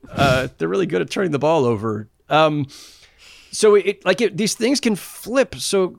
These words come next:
quickly. Uh, Phil Jackson had a, a lot of, like, weird, uh, funny little sayings and sometimes, uh, mangled expressions. Um, but,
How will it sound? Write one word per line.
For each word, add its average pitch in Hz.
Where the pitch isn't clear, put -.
quickly. 165
Uh, 151
Phil 233
Jackson 185
had 151
a, 135
a 131
lot 135
of, 127
like, 131
weird, 131
uh, 120
funny 131
little 131
sayings 131
and 117
sometimes, 123
uh, 117
mangled 120
expressions. 131
Um, 135
but, 156